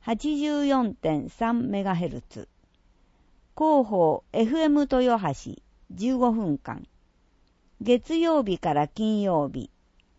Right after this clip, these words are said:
七時四十五分、十二時三十分。ラジオ日経、インターネットラジオ。ポルトガル語での放送です。豊橋市からのお知らせ、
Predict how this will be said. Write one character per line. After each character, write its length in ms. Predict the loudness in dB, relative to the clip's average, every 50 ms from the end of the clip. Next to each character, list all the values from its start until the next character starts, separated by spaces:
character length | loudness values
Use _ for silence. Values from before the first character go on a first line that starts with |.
| _ _ _ -4
七 340 | 0 2 4 4 4 2 2
時 180 | 0 -2 -2
四 300 | 0 2 2 2 2 2
十 240 | 0 -2 -4 -2 -2
五 180 | -2 0 -2 -2
分、 300 | -2 -4 -10 -10 -12 -14 _ _ _ _ _ _ _ _ -16 -10
十 300 | -6 -2 -2 0 2 2
二 200 | 4 4 4 2
時 200 | 0 -4 -6 -6
三 300 | -6 -4 -2 -2 -2 -2
十 180 | -2 -4 -6 -8 -8 _ _ -12
分。 220 | -12 -12 -12 -14 -20 _ _ _ _ _ _ _ _ _ _ _ _ _ _ _ _ _ _ _ _ _ -4
ラ 180 | -2 -2 0 0
ジ 160 | 0 0 0
オ 100 | 0 0
日 220 | 0 0 -2 -4 _ _ -2
経、 320 | 0 0 0 0 -4 -10 _ _ _ _ _ _ _ _ _ _ _ -2
イ 140 | 0 2 2
ン 100 | 0 0
タ 220 | -2 -2 -2 0
ー 20 | 0
ネ 160 | -2 -2 -4
ッ 60 | -6 _
ト 140 | -4 -4 0
ラ 160 | 0 0 0
ジ 200 | -2 -4 -6 -8
オ。 120 | -8 -12 _ _ _ _ _ _ _ _ _ _ _ _ _ _ _ _ _ _ _
ポ 180 | -2 0 0 2
ル 140 | 2 0 0
ト 160 | 2 2 2
ガ 160 | 4 4 4
ル 120 | 2 2 2
語 140 | 2 0
で 160 | 0 0 0 0
の 180 | 0 -2 -2
放 300 | -4 -4 -4 -2 -2 -2
送 240 | -2 -2 -4 -4 -2
で 200 | -4 -6 -8 -8
す。 80 | -12 _ _ _ _ _ _ _ _ _ _ _ _ _ _ _ _ _ _ _ -6 0
豊 300 | 2 2 2 2 2 2 0 -2
橋 180 | 0 -2 -4 -4
市 140 | -4 -6
か 140 | -4 -2 0
ら 160 | 0 0 0
の 220 | 0 0 -2 -4 -4
お 140 | -6 -6 -6
知 160 | -4 -4 -2
ら 160 | 0 0 -2
せ、 260 | -2 -2 -4 -4 -4